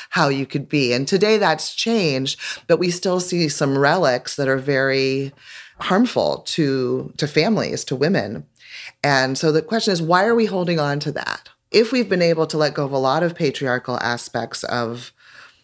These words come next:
the world, why are we holding on to these certain pieces within Judaism? What would happen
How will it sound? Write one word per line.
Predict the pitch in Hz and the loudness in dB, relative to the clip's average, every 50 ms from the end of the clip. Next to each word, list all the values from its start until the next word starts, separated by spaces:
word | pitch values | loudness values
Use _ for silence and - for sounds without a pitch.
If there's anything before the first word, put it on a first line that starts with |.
| _ _ _ - | _ _ _ -4
the | 139 143 135 | -2 0 0
world, | 131 135 123 120 120 117 117 117 - 120 - - - - - - _ | 2 2 2 2 2 0 -2 -2 -4 -8 -14 -14 -18 -20 -20 -14 _
why | - 147 147 151 160 | 0 2 2 4 4
are | 175 175 | 2 2
we | 175 170 | 0 0
holding | 165 160 156 156 151 147 | 0 -2 -2 -2 0 0
on | 139 139 139 | 0 -2 -2
to | - 123 | -4 -6
these | 143 135 127 - | -6 -6 -6 -4
certain | - - 135 117 - 131 | -4 -2 -2 -2 -2 -4
pieces | - - - 135 135 - - 120 117 120 | -6 -4 -4 -4 -4 -4 -4 -6 -6 -4
within | 127 123 - - 120 117 113 113 | -6 -8 -6 -4 -4 -2 -2 -2
Judaism? | 110 - 120 120 117 113 107 107 - - 69 64 110 123 | -2 -2 -2 -2 -2 -4 -4 -4 -6 -6 -6 -4 -4 -2
What | 139 147 147 - | 0 0 0 0
would | 170 165 151 | 0 0 0
happen | - - - 143 135 139 - 143 131 120 120 127 | -2 -2 0 0 0 0 -2 -2 -2 -2 -4 -6